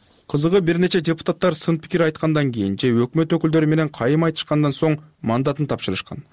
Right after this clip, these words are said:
Анын ичинде эки фракциянын лидерлери, Бүтүн Кыргызстандын жетекчиси Адахан Мадумаров менен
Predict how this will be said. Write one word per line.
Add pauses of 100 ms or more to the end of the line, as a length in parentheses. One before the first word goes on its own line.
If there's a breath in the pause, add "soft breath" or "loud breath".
Анын
ичинде (100)
эки
фракциянын
лидерлери, (360 soft breath)
Бүтүн
Кыргызстандын
жетекчиси (300 soft breath)
Адахан
Мадумаров
менен